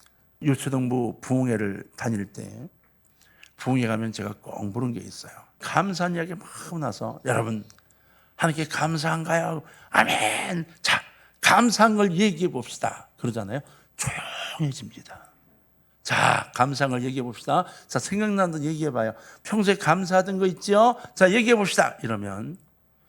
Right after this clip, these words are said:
마음 약한 애가 먼저 대답합니다. 거의 첫 번째 나오는 대답이 뭘 것 같으세요? 애들 수준에서.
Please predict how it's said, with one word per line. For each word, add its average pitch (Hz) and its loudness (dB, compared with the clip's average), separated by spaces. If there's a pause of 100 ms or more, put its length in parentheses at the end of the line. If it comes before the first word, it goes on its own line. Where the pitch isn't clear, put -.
(140)
마음 123 2
약한 147 -2
애가 139 -2
먼저 117 -4
대답합니다. - -14 (680)
거의 185 0
첫 - -12
번째 226 0
나오는 175 0
대답이 135 0
뭘 131 0
것 110 -12
같으세요? - -14 (640)
애들 120 0
수준에서. 92 -12